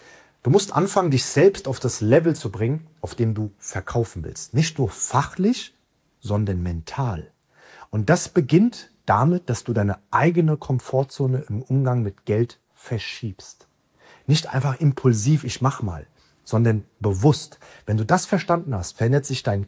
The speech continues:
kompletter Vertrieb. Deine Gespräche werden klarer, deine Preise werden stabiler und deine Abschlüsse werden einfacher.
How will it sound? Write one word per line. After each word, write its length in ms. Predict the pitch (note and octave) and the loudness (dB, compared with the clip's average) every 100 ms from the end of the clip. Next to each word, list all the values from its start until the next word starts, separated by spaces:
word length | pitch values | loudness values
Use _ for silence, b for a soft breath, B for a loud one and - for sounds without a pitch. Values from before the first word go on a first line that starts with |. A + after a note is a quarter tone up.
| _ | _
kompletter 800 | - A#2+ - - B2 A#2 D3 C3 | -4 -4 -2 0 0 0 -4 -4
Vertrieb. 640 | - A2+ - - A2+ - B B B | -4 -6 -6 -4 -4 -4 B B B
Deine 180 | A2+ A#2 | 0 0
Gespräche 500 | A2+ - D3+ - A#2+ | -2 -4 -4 -2 0
werden 260 | G#2+ A2 | 0 -2
klarer, 480 | - - A#2 A#2 F#2+ | -2 0 2 2 0
deine 180 | F#2+ G#2 | 0 -2
Preise 380 | - C#3 C#3 A2+ | -2 0 0 0
werden 180 | G#2 G#2 | 0 -2
stabiler 680 | - G2+ G2 D3+ E3+ G3 G3+ B B - | -2 -2 0 0 0 0 -4 B B 4
und 220 | G3 G3 | 4 6
deine 220 | B2+ B2 | 4 2
Abschlüsse 500 | - - C#3+ C3 A2 | -2 -4 -4 -2 0
werden 320 | G#2+ G#2+ G#2+ - _ _ | 0 0 -2 -8 _ _
einfacher. 540 | A#2 A2 - E2 - | -6 -6 -8 -14 -18